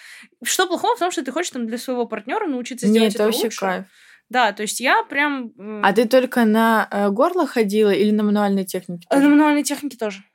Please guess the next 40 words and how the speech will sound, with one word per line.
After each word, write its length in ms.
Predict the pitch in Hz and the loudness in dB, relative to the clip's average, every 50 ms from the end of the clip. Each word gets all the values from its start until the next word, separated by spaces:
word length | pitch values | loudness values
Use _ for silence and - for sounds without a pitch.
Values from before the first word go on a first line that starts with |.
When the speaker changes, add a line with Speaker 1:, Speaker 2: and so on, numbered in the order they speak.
| _ _ | _ _
Speaker 1:
Там 140 | - 302 311 | 0 2 2
были 140 | 277 330 311 | 4 2 0
совмещены. 720 | 302 - 294 294 294 277 - - 302 285 254 196 175 180 _ _ - | -2 -2 -2 -2 -2 -2 -2 -4 -4 -4 -4 -6 -8 -12 _ _ -2
Там 240 | 214 208 214 214 277 | 0 0 2 4 4
Speaker 2:
М. 20 | 269 | 2
Speaker 1:
сначала 460 | 196 - 277 - - 302 285 277 269 | 2 0 0 0 0 0 2 2 0
мануал, 420 | 254 254 247 240 240 254 285 359 453 508 508 - | -2 -4 -4 -4 -2 0 2 2 0 0 -2 -6
а 60 | 226 | -6
потом 500 | 220 233 226 226 254 294 359 370 330 262 | -6 -6 -8 -4 -2 -2 -2 -2 -4 -4
горло. 440 | 214 208 196 190 185 185 185 185 185 _ _ _ - | -2 -2 -4 -4 -6 -8 -12 -14 -18 _ _ _ 0
Speaker 2:
У 100 | 196 208 | 2 2
меня 240 | 214 214 226 233 269 | 4 4 4 2 2
был 160 | 277 302 294 | 2 0 0
такой 400 | 285 - 254 254 - 247 262 277 269 | 0 -2 -6 -2 2 2 4 4 4
огромный 420 | 226 208 214 233 247 254 240 226 - | 2 2 2 2 2 4 2 2 2
инсайт. 520 | 214 208 202 208 - - 202 202 262 277 - | 0 -2 -2 -2 -2 -2 -2 -2 -2 -2 0
Я 120 | 220 220 | 0 0
только 300 | 214 240 233 233 - 233 | 2 0 -2 0 2 2
недавно 420 | 226 226 202 226 233 233 220 202 196 | 4 4 4 4 2 2 2 2 0
сходила 460 | - - - 190 175 165 190 190 190 | -2 -4 -8 -8 -6 -4 -2 -2 0
на 120 | 185 185 185 | 0 0 -2
мануальные 500 | 196 196 202 202 196 190 185 185 175 170 | 0 0 0 0 0 0 -2 -4 -6 -6
техники. 500 | - - 302 320 - 262 220 220 - - | -4 -4 -4 -4 -2 -6 -6 -4 -4 -6
Э, 160 | 107 180 175 - _ _ _ | -6 -6 -8 -8 _ _ _
типа, 240 | - - 180 - 165 | -18 -18 -12 -8 -6
если 280 | 165 165 170 - 175 175 | -6 -6 -6 -8 -8 -10
что, 180 | - - 277 | -6 -2 -2
это 200 | 311 311 - 202 - _ - _ | -4 -4 -6 -12 -20 _ -20 _
когда 260 | - 175 175 220 226 | -6 -2 0 2 2
рукой 320 | 214 214 208 - 170 160 | 2 0 0 0 -2 -2
дрочишь. 420 | 151 147 - 277 311 330 349 - - | -2 0 0 0 2 2 0 0 2
Speaker 1:
Рукой, 180 | 294 254 220 202 | 0 0 0 0
да, 260 | 214 202 190 180 190 | -2 -2 -2 -2 -4
рукой 220 | 214 220 - - | -6 -6 -2 0
Speaker 2:
Просто 220 | 277 349 359 330 233 | 0 0 2 0 2
рукой. 280 | 202 202 - 254 254 | 0 0 0 0 0
Speaker 1:
членом, 300 | 269 285 277 277 254 277 | 0 0 0 0 -2 0
<laughs> 0 | |
с 160 | 269 - - - | 0 0 0 0
членом 260 | - 311 302 311 | 0 0 0 -2